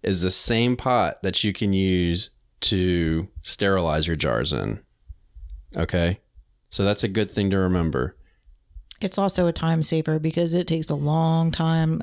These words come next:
Speaker 2: Well, we have an electric stove, so it takes a long time to get that large pot of water up to boil.
Speaker 1: Ugh, it's, it's mind-numbing. But, and that's why you don't really want to can one can at a time if possible.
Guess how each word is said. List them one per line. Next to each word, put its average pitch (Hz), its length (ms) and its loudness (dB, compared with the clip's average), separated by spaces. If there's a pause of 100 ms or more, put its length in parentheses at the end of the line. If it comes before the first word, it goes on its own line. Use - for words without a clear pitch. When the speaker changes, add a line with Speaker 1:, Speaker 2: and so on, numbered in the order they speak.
Speaker 2:
Well, 160 360 0
we 208 180 2
have 180 160 2
an 165 80 2
electric 160 420 0
stove, 147 320 0
so 160 160 0
it 185 100 0
takes 160 200 -2
a 147 40 -2
long 156 280 2
time 156 280 0
to 156 40 0
get 151 160 -2
that 156 200 -2 (500)
large 165 340 0
pot 160 160 0
of 156 80 0
water 160 280 0
up 180 120 -4
to - 80 -16
boil. 175 400 0 (100)
Speaker 1:
Ugh, - 280 0 (120)
it's, - 380 -2
it's - 320 0 (160)
mind-numbing. 82 720 2
But, 101 280 0 (180)
and 113 120 0
that's 139 220 0
why 123 300 2
you 113 160 2
don't 135 220 0
really 131 260 2
want 120 440 0
to 98 460 2 (340)
can 101 580 0 (100)
one 104 340 2
can 101 320 0
at 90 140 2
a 85 80 0
time 80 400 0
if 80 120 -4
possible. 67 600 -2